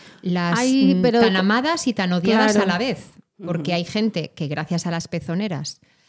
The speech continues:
Speaker 1: ha conseguido instaurar una lactancia, comenzarla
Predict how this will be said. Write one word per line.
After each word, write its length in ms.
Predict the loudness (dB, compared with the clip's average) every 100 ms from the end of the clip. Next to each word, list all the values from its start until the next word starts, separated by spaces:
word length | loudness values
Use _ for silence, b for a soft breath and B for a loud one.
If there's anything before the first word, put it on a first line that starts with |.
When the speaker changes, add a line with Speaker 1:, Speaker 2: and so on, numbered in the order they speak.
| b
Speaker 1:
ha 120 | -4
conseguido 460 | -2 -2 -2 0
instaurar 540 | -2 -2 -4 -4 -6 _ _
una 180 | -6 -4
lactancia, 580 | -6 -4 -4 -4 -6 -8
comenzarla 840 | -6 -6 -6 -4 -4 -4 -6 -8